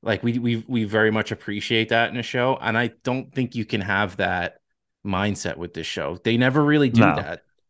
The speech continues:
Speaker 2: No.
Speaker 1: There's never, like, like, even I felt like with Logan's wife,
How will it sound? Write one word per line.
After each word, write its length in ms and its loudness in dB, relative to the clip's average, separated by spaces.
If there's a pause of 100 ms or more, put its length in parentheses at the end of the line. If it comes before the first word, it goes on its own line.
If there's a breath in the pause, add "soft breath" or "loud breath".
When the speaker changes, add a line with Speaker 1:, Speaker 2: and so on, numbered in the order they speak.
(120)
Speaker 2:
No. 180 2
Speaker 1:
There's 200 2
never, 260 2
like, 200 0
like, 200 -2
even 340 -4
I 160 -2
felt 320 -2
like 220 -4
with 200 -6
Logan's 380 -2
wife, 560 -6